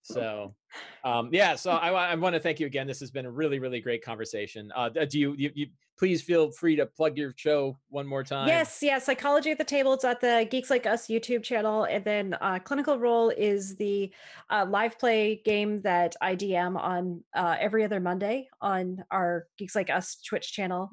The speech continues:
Speaker 2: Uh, it's a lot of fun. It's psychologists being super goofy, <laughs>
Speaker 1: <laughs>
Speaker 2: like, <laughs> amazingly goofy with each other and just lots of shenanigans. Um, and you get to see me scramble to make up, uh,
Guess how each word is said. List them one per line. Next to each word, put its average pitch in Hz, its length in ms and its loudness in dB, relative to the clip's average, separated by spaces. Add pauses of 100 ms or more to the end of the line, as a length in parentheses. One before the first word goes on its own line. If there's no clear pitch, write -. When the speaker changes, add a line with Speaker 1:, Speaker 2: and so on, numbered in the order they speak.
Speaker 2:
Uh, 170 240 -2
it's - 80 -20
a 208 60 -10
lot 214 180 2
of 262 80 -2
fun. 277 240 2
It's 226 260 2
psychologists 254 540 2
being 247 180 2
super - 460 -2
goofy, 262 420 4 (500)
<laughs> - 300 -10 (180)
Speaker 1:
<laughs> - 420 -4
Speaker 2:
like, 226 420 4 (360)
<laughs> 277 40 2 (1200)
amazingly 240 520 4
goofy 247 300 4
with 226 140 4
each 233 160 2
other 208 300 4
and 190 460 2 (260)
just - 400 -6 (580)
lots 214 300 2
of 196 100 0
shenanigans. 165 720 0
Um, 160 360 0 (720)
and 185 160 -2
you 190 80 0
get 202 120 0
to 214 60 0
see 202 200 0
me 196 180 2
scramble 190 480 2
to 202 140 -2
make 180 240 2
up, 156 260 2 (120)
uh, 170 300 4